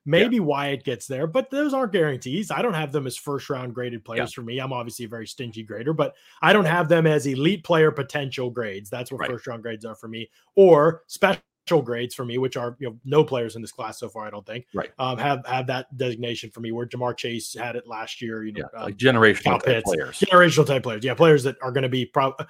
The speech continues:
Speaker 2: are gonna absolutely be in the top tier at their position in
Speaker 1: Right.
Speaker 2: the N F L for most of their careers, in my opinion. Like
Speaker 1: Yeah.
Speaker 2: that, I don't see any player like that, and I don't see any, uh, there's hardly any players, maybe none or ten to me,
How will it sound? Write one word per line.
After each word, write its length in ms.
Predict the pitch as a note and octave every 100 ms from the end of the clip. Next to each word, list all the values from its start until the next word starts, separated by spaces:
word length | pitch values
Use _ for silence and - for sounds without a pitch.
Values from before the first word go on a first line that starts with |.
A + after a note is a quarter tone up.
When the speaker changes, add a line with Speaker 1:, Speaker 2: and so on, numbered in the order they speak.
| _ -
Speaker 2:
are 80 | D#3
gonna 140 | D#3+
absolutely 580 | D#3 D#3 - D3+ C#3 B2+
be 100 | C3
in 80 | B2+
the 80 |
top 240 | A#2 B2+ -
tier 180 | B2+ A2+
at 60 |
their 140 | A2 A2
position 480 | G#2 G#2 - G#2+
in 100 | G#2
Speaker 1:
Right. 60 | F2+
Speaker 2:
the 60 | G2
N 40 |
F 120 | G2 A2+
L 180 | G2+
for 220 | G2+ G#2+ G2
most 300 | A2 G2 G#2+
of 40 |
their 100 | G2+
careers, 340 | - G2+ F#2+
in 40 | F#2+
my 120 | F#2+
opinion. 320 | F#2+ F#2+ - _ _ _
Like 140 | C#3+ A#2+
Speaker 1:
Yeah. 20 |
Speaker 2:
that, 220 | D3 D3+
I 20 |
don't 160 | E3 F3+
see 120 | E3
any 120 | E3
player 180 | F3+ F3+
like 140 | F#3+ E3+
that, 160 | D3
and 80 | C#3+
I 20 |
don't 140 | F3+ E3+
see 120 | E3+
any, 280 | F#3 F#3 - _ -
uh, 80 | D#3+
there's 160 | G3 -
hardly 340 | A3+ B3 E3+
any 120 | C#3+
players, 300 | C3+ C3+ D#3
maybe 200 | G3 F#3+
none 200 | F3+ F#3
or 80 | F#3+
ten 320 | F#3 G#3 F#3+
to 100 | D#3
me, 240 | A#2 G#2